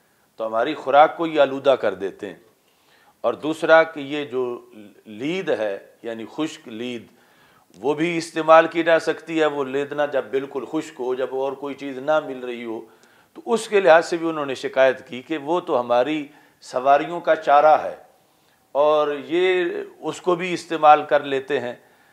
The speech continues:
तो इस तरह हमारे हुकूक पर तजावुज़ हो रहा है। तो हमारे आका सल्लल्लाहु अलैहि वसल्लम चूँकि हर मखलूक के हुकूक के मुहाफिज हैं,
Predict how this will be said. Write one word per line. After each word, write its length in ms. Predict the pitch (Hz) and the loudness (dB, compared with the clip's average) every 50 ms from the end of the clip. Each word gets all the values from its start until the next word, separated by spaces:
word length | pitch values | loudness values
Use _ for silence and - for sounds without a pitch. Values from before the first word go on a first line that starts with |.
| _ _ _ - | _ _ _ -6
तो 140 | 147 147 151 | -4 -4 -4
इस 400 | 147 - - - 190 180 185 - | -6 -8 -6 -2 -2 -2 -2 0
तरह 240 | 156 151 151 147 143 | 2 6 8 8 8
हमारे 400 | 120 117 117 117 117 123 135 147 131 | 6 4 2 2 4 4 4 2 0
हुकूक 540 | 123 123 117 - 135 147 156 151 - - - | -2 -4 -4 -2 -2 -2 -2 -2 -6 -4 2
पर 240 | 143 143 151 - - | 2 2 2 2 -2
तजावुज़ 500 | - 127 120 135 139 151 160 170 151 123 | -4 0 2 6 4 6 6 4 0 0
हो 80 | 127 127 | 0 0
रहा 160 | 120 107 98 90 | 2 2 2 0
है। 140 | 85 - - _ _ _ _ _ _ _ _ _ _ - | -2 -6 -18 _ _ _ _ _ _ _ _ _ _ -8
तो 60 | - 120 | -4 -2
हमारे 340 | 127 135 143 139 135 135 123 | 2 6 6 6 6 6 4
आका 280 | 120 - - 139 135 127 | 2 2 2 2 0 0
सल्लल्लाहु 460 | - 135 123 117 113 113 110 117 113 | 0 -4 -6 -4 -4 -4 -2 -2 -4
अलैहि 60 | 117 110 | -4 -6
वसल्लम 340 | 110 - 135 131 139 139 135 | -10 -10 -10 -8 -8 -8 -10
चूँकि 420 | - - 131 123 127 127 123 117 95 | -10 -10 -10 -8 -6 -6 -6 -4 -2
हर 260 | 90 117 143 156 156 | 0 0 0 0 0
मखलूक 480 | 156 151 143 160 151 160 170 160 - - | -2 -2 -2 -4 -4 -4 -4 -6 -6 -8
के 80 | 156 139 | -8 -6
हुकूक 400 | 131 143 143 156 160 160 156 - | -6 -6 -6 -6 -6 -8 -6 -6
के 80 | 156 143 | -8 -6
मुहाफिज 440 | 127 107 131 147 - 165 165 151 151 | -2 0 0 0 0 -2 -8 -6 -6
हैं, 120 | 156 147 | -8 -8